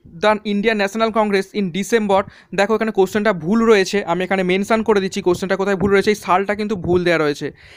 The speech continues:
এটা আঠেরোশো বিরানব্বই নয়, এটা আঠেরো, সরি, উনিশশো তেইশ হবে, উনিশশো তেইশ হবে, ঠিক আছে, সরি, এখানে ভুল হ-, প্রিন্টিংয়ের জন্য। A new party was formed by মতিলাল নেহেরু and সি আর দাস, its name was, এখানেও এটা চেঞ্জ করে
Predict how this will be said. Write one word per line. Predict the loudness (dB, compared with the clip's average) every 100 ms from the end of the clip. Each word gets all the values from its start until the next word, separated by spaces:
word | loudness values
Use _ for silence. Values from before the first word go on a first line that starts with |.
| -4
এটা | 0 0
আঠেরোশো | 0 0 -2 -4 -4
বিরানব্বই | 0 0 0 0 0
নয়, | 0 -4
এটা | -2 -2 -2 _ -2
আঠেরো, | -2 0 -2 -2
সরি, | -2 -2 -2
উনিশশো | -4 -4 -2 -4
তেইশ | 2 2 2 0
হবে, | 0
উনিশশো | 0 -4 -4 -4
তেইশ | 0 0 2 -2
হবে, | -2
ঠিক | -4 -4
আছে, | -4 -4 -8 _ _ -18
সরি, | -2 -2 -2 -8
এখানে | -6 -6
ভুল | -2 -2
হ-, | -2
প্রিন্টিংয়ের | -2 -4 -4 -8 -8
জন্য। | -8 -8 -10 _ _ -20 -20 _ _ _
A | 0
new | 2 2 2 2
party | 0 0 0 -2 -8 -2
was | 0 0 -4 0
formed | 0 2
by | 0 0
মতিলাল | -2 -2 -2 0
নেহেরু | 0 0
and | -2
সি | -4 -4 -2
আর | 0
দাস, | 0 0 -2
its | -8 -8 -4
name | 0 0
was, | 0 0 0
এখানেও | -4 -4 -4 -4 -8
এটা | -4 -2
চেঞ্জ | -2 -4 -2
করে | -2